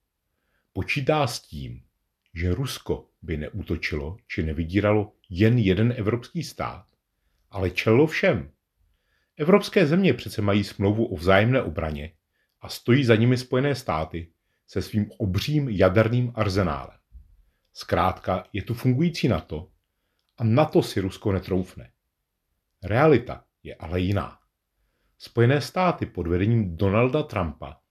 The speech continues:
vysílají nejednoznačné signály o závazcích vůči spojencům a důvěra v automatickou americkou intervenci je nižší než kdy dřív.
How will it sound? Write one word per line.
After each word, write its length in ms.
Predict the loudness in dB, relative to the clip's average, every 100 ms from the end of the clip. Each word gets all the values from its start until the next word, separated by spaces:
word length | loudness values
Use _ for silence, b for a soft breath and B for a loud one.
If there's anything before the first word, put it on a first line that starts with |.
| _ _ _ _
vysílají 560 | -6 -4 0 2 2 2
nejednoznačné 920 | 4 6 4 4 0 0 -4 -4 -6
signály 640 | -6 -6 -6 -6 -10 -14 -12
o 100 | -4
závazcích 640 | 0 2 2 0 -4 -10
vůči 260 | -8 -6 -6
spojencům 720 | -4 -4 -4 -8 -12 -12 -14 _ _ _ _ _ _
a 60 | -12
důvěra 640 | -2 0 2 2 2 0 -6 _ _ _ _ _
v 60 | -6
automatickou 840 | 0 2 4 4 4 0 -4 -8 -4
americkou 460 | 0 2 0 -2
intervenci 720 | -2 -2 -2 -4 -6 -8 -14 -18 _ _ -6
je 140 | -2
nižší 440 | 2 2 2 0
než 200 | -2 -2
kdy 160 | 0 -2
dřív. 460 | -2 -8 -10 -14